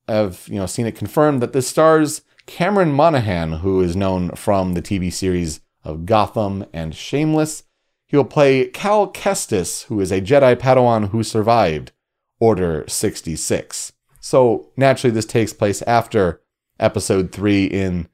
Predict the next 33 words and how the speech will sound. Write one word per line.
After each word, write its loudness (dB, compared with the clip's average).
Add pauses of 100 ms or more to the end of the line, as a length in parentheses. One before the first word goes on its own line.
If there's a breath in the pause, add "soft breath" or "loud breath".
(320)
the -6
series -2
canon. 0 (460)
Uh, -6
just -8
a 0
Jedi 6
on 0
the 2
run, 2
and -2
you -2
see -4
from -6
the -2
trailer 4
that, 0 (220)
you -6
know, -2
not 2
wanting 2
to -2
be 0 (300)
noticed, 0
you -10
know, -4
try -4
to 2
blend 2
in 4
with -2
the -4
crowd, 2